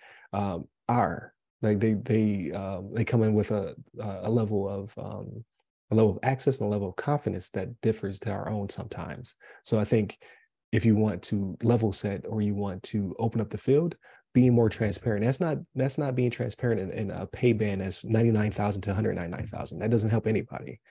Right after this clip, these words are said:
No one is being helped by that. So stop doing that. That's very <laughs> annoying. It's more of like, "Hey,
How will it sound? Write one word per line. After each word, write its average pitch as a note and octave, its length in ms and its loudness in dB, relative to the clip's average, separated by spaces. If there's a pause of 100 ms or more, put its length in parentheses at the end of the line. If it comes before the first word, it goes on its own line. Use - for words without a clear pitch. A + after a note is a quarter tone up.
(140)
No C3 160 6
one D#3 380 10
is B2 160 6
being C3+ 180 8
helped C3 220 6
by G2 160 0
that. - 340 -8
So - 100 -2
stop A2+ 280 4
doing A2 260 8
that. - 200 -4
That's A2 180 -2
very G#2+ 240 6 (160)
<laughs> - 80 0
annoying. - 300 -2 (500)
It's A2+ 120 4
more C3 300 8
of A#2 240 4
like, A2 160 2
"Hey, D3+ 340 2